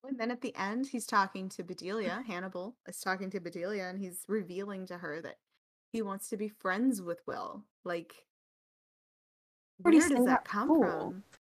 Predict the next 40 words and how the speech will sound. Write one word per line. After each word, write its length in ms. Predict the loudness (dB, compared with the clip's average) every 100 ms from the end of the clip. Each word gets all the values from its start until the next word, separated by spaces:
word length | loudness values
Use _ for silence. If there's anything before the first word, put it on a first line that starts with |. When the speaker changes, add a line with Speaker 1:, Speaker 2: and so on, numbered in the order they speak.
| -16 -2
Speaker 2:
That's 160 | 0 4
the 80 | 6
thing, 260 | 8 8
I, 100 | 8 2
I 140 | -2
find 200 | 4 6
it 80 | 6
confusing, 400 | 4 4 4 2
'cause, 200 | -2 -4
like, 300 | -4 -6 -6 -2
I 120 | 2
think 200 | 2 6
he 120 | 4
said 360 | 4 0 0 0
that 240 | -2 -2
thing 160 | -2 -2
about, 500 | -4 -4 -4 -4 -6
like, 240 | -8 -6 -6
um, 320 | -4 -4 -6 -12 -20 -20 _ _ _ _ _ _ _ _ 4
"I 80 | 6
might 260 | 6 2
c-, 60 | -6 -12
consider 420 | -2 -2 0 0
hi-, 160 | -2 -4 -6
someone 420 | -4 -2 -2 -4
a 80 | -10
friend." 580 | -10 -6 -4 -2 -2 -4 -10 -20 _ _ _ 4
And, 260 | 6 6 4
but, 180 | 0 0 -4
but 120 | 0 0
it 100 | 2
seems 280 | 4 4 4
that 120 | 0
he's 260 | 0 -4
come 240 | -2 0 2
back 200 | 2 0
to 160 | -4 -4
it. 200 | -4 -8 -16 -10
It's 180 | -8 -6
so 480 | -4 2 6 6